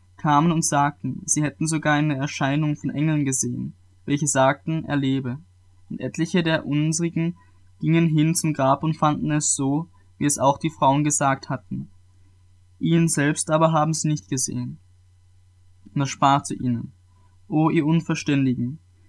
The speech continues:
wie ist doch euer Herz träge, zu glauben an alles, was die Propheten geredet haben?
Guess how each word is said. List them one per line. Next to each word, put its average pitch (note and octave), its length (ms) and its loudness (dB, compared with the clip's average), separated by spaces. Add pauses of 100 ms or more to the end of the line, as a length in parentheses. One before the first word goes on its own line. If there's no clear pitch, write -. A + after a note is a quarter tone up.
(140)
wie E3 100 0
ist E3+ 220 2
doch E3 240 0
euer D3+ 180 2
Herz D3 440 -2
träge, D3+ 540 0
zu C#3+ 180 -4
glauben C#3+ 340 0
an D3 120 0
alles, D3+ 460 0
was C#3+ 200 -2
die D3 80 -4
Propheten D3 560 -2
geredet C#3 360 -4
haben? C#3 440 -8